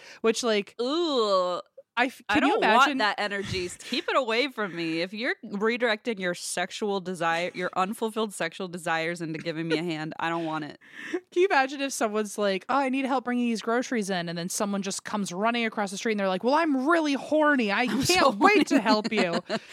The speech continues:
Speaker 2: I'm
Speaker 1: I
Speaker 2: so
Speaker 1: can't
Speaker 2: horny,
Speaker 1: wait."
Speaker 2: but, but God told me I have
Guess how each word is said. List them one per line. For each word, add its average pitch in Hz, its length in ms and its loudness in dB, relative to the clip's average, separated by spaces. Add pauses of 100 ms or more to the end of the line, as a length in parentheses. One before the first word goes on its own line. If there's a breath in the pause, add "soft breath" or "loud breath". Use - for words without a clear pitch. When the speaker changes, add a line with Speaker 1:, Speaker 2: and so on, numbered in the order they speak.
(140 loud breath)
Speaker 2:
I'm 302 180 2
Speaker 1:
I - 20 0
Speaker 2:
so 240 120 0
Speaker 1:
can't 330 120 2
Speaker 2:
horny, 302 180 2
Speaker 1:
wait." 359 280 2
Speaker 2:
but, 208 80 -8 (420 loud breath)
but 208 140 -4
God 190 280 4
told 180 240 -4
me 165 140 -2
I 156 80 -4
have 160 240 -6